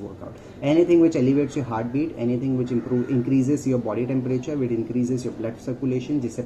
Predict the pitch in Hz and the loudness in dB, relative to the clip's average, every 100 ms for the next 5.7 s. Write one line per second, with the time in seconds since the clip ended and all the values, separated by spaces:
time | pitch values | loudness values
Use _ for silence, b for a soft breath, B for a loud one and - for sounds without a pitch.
0 | - 123 131 135 131 127 120 151 113 101 | -2 -2 -2 -2 -2 -4 -6 -8 -6 -6
1 | 110 117 - 117 101 90 98 104 113 165 | -4 -4 -6 -8 -8 -10 -12 -10 -8 -6
2 | 110 95 - - B B B - 170 202 | -4 -4 -6 -14 B B B 2 6 8
3 | 214 170 180 208 202 185 165 135 127 143 | 8 8 6 6 4 4 4 4 4 2
4 | 123 107 131 123 120 123 151 135 135 127 | 0 0 -2 0 0 0 2 2 2 2
5 | 104 117 127 123 - 131 | 0 2 2 0 -2 -2